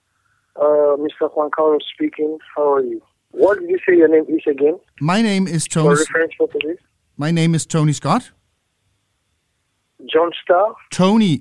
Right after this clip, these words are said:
Speaker 2: Tony Scott.
Speaker 1: Okay.
Speaker 2: And I have received a letter from Juan Carlos Antonio.
Speaker 1: Good.
Speaker 2: Um, is that you?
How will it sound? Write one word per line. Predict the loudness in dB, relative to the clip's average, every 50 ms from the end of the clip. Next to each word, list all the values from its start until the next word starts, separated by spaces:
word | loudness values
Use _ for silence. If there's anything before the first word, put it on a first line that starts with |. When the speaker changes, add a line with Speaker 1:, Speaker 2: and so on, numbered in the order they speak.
| -4 -6
Speaker 2:
Tony | -4 -2 0 0
Scott. | -2 -2 -4 -4 -4 -4 -6 -12 _ _ _ _ _ _ _ _ _ _ _ _ _ _ _ _ _ _ _ _ _ _ _ _ _ _ _ -8
Speaker 1:
Okay. | -8 -8 -2 0 0 0 0 -2 -8 _ _ _ _ _ _ _ _ _ _ _ _ _ _ _ _ -6
Speaker 2:
And | -4 -4 -4 -4 -4
I | -4 -2 -2
have | 0 0 -2 -2 -2
received | -2 -4 -4 -4 -6 -4 -2 -2 -2 -4 -8 -16 -8
a | -6 -4
letter | -2 -2 -2 -2 -2 -2 -2 -2 -4 -4 -8
from | -14 -14 -10 -6 -4 -2 0 0 0 -2 -4 -8 _ -10
Juan | -6 -4 -4 -4 -4
Carlos | -4 -4 -4 -4 -4 -6 -6 -8 -6
Antonio. | -4 -4 -2 -2 -2 0 2 2 0 0 -4 _ _ _ _ _ _ _ _ _ _ _ _ _ _ _ _ _ _ _ _ _ _ _ _ _ _ _ _ _ _ _ _ _ _ _ _ _ _ _ _ _ _ _ _ _ _ _ _ _ _ _ _ _ _ _ _ _ -18 -8
Speaker 1:
Good. | -4 -4 -4 -4 -6 _ _ _ _ _ _ _ _ _ _ _ _ _ -6
Speaker 2:
Um, | -4 -2 -2 -2 0 0 0 2 2 0 0 _ _
is | -8 -6 -6 -4
that | -2 -2 -2 -2
you? | 0 0 2 2 0 -2